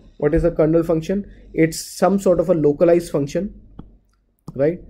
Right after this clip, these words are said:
And this function is basically the same everywhere except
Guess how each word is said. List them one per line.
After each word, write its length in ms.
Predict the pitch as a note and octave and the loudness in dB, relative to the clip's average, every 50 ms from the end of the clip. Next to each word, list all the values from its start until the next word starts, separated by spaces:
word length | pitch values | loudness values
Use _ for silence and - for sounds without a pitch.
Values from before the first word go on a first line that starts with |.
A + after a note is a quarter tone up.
| - _ - _ _ _ _ | -20 _ -20 _ _ _ _
And 540 | - C#3 C#3+ D3+ D3+ D#3 D#3 D#3+ D3+ C#3 C3 C3 | -4 0 0 2 4 4 2 2 2 0 -2 0
this 260 | F3 F#3 F#3 - - | 0 0 0 -2 -4
function 560 | - D#3+ D3+ D#3 D#3 - F3 E3+ F3 E3+ - | -2 -2 -2 -2 -2 -2 -2 -2 -2 -6 -10
is 380 | - - - D3+ D3+ - - - - - - | -8 -4 -2 -2 -2 -4 -10 -20 -20 -18 -4
basically 420 | B2 D3+ D#3 D#3 - G3 - F#3+ F#3 | 0 0 0 2 0 -4 0 0 2
the 140 | E3 F#3 | 2 2
same 480 | - - - - - D#3+ E3 F3+ F#3 - - | 0 0 -6 -2 2 2 4 4 2 0 0
everywhere 540 | C#3+ C#3 C#3 D3 D#3+ E3 D#3+ E3+ F3 F#3 - - | 0 0 2 2 0 2 2 4 2 2 2 0
except 420 | C#3+ C#3+ - - F3+ F3 F3 - | -6 -6 -2 0 0 0 0 -2